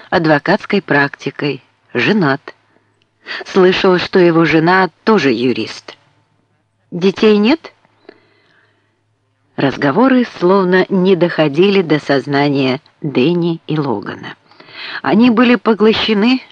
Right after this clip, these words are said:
созерцанием друг друга. «А помнишь Билли, как его фамилия?»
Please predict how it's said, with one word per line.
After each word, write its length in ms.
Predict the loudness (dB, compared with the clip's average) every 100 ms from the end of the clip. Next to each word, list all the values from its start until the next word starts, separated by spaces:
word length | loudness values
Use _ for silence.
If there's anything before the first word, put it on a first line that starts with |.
| -20
созерцанием 1000 | -6 0 2 2 -2 -4 -2 0 0 0
друг 240 | 0 0 0
друга. 440 | -2 -4 -12 -14 _ _ _ _ _ _ _ _ _ _ _ _ _ _
«А 260 | 0 2 2 _ _ 0
помнишь 560 | 4 6 6 4 -2 -8 -4
Билли, 680 | 2 4 4 2 0 -2 -4 -6
как 240 | 0 2 4
его 200 | 2 2
фамилия?» 640 | 2 2 4 4 2